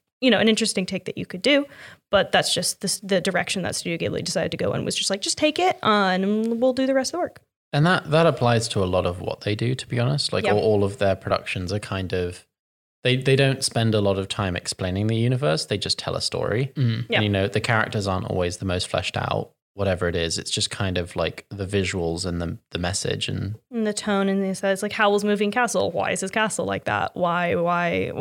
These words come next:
Speaker 1: why is he wandering the plains? Why, like, none of it's super important. It's just, like, what do they then do with the castle? What is Howl's journey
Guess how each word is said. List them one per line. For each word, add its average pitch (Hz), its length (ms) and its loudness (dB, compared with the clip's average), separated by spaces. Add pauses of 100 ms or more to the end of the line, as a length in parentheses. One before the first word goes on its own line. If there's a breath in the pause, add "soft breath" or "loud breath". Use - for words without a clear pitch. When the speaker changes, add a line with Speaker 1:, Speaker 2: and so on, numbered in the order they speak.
(140)
Speaker 1:
why 180 320 -4
is 170 80 -2
he 175 100 -4
wandering 180 320 -2
the 208 80 -2
plains? 190 540 0
Why, 180 400 0
like, 196 120 2
none 214 280 4
of 208 60 2
it's 208 140 0
super 196 720 -4
important. 185 720 -4
It's - 180 -6
just, 180 240 -4
like, 104 300 -4 (1200)
what 180 600 0
do 202 100 2
they 180 140 2
then 165 280 0
do 160 260 0
with 165 280 -2
the - 80 -4
castle? - 480 -4
What 180 120 2
is 175 120 -2
Howl's 180 460 -2
journey 170 460 -4